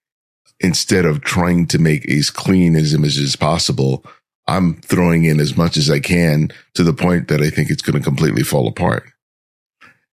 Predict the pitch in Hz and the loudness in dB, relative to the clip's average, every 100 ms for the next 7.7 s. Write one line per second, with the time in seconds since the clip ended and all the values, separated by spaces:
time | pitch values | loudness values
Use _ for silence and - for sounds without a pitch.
0 | _ - 78 73 73 - - _ 85 80 | _ -2 2 2 0 -4 -14 _ -2 0
1 | 76 - - 90 90 - - 95 80 73 | 0 -4 -4 -2 -2 -6 -2 0 0 -2
2 | - - - - 95 - - - - - | -4 -4 -2 0 0 -2 -4 -4 -6 -4
3 | 107 90 76 60 - - - _ _ _ | -2 0 0 -4 -6 -14 -20 _ _ _
4 | _ _ _ - 92 73 73 98 104 98 | _ _ _ -2 2 2 4 4 4 2
5 | - 98 82 82 76 76 78 80 80 73 | 0 0 0 2 2 2 2 2 0 0
6 | 65 65 65 64 - 92 - 80 71 71 | 0 0 0 -2 0 0 2 2 2 2
7 | 76 76 - 76 69 65 | 2 0 0 0 0 -2